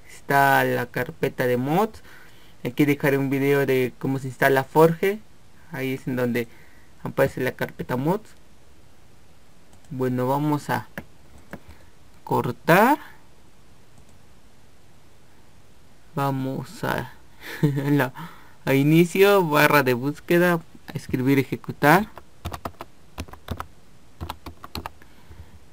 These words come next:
Una vez hecho esto, nos va a mandar a este, ay,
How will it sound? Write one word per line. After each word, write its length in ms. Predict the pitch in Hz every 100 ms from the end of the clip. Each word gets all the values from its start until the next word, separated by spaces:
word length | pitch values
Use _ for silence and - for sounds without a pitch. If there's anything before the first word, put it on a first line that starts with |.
| -
Una 160 | 139 131
vez 280 | 127 135 -
hecho 320 | 127 - 135
esto, 540 | 139 147 - 170 170
nos 380 | 156 135 127 - - - - - - - - - - - - - - - - - -
va 60 | 143
a 20 |
mandar 480 | 151 143 135 143 135
a 120 | 135
este, 840 | 135 131 - - 143 135 123 120 - - - - - - - - - - - - - - - - - -
ay, 200 | -